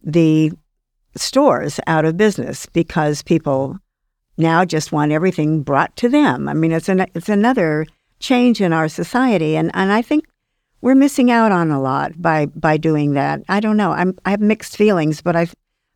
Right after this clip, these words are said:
but I feel like, you know, we're, we're not gonna get it back again. We're not gonna get that excitement of walking into a store and saying, "Oh, let's, let's go and, and look."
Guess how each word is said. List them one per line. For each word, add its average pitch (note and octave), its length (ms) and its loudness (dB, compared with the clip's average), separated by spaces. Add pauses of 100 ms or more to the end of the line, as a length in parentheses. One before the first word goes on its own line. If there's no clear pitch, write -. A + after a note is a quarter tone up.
but F#3+ 120 0
I G3 100 0
feel G#3+ 240 0
like, F3 220 2 (320)
you G3+ 100 2
know, F#3+ 240 0
we're, G3+ 240 2 (100)
we're G#3 140 2
not C4+ 160 2
gonna A3+ 160 0
get G3 160 0
it - 120 -4
back E3 280 -2
again. D#3+ 420 -6
We're F3+ 80 0
not G#3+ 180 0
gonna F#3 200 -2
get E3 280 -2
that D#3 320 -2
excitement D#3+ 680 -2
of C#3+ 180 -4 (540)
walking F3+ 400 2
into D#3+ 300 0
a D3+ 60 -2
store D#3+ 440 0
and D3 140 0
saying, D3 200 -4
"Oh, G#3+ 300 2
let's, G3 280 -2
let's G3+ 280 -2
go F#3+ 280 2
and, F3 480 -2 (180)
and E3 340 -4 (160)
look." F3 140 0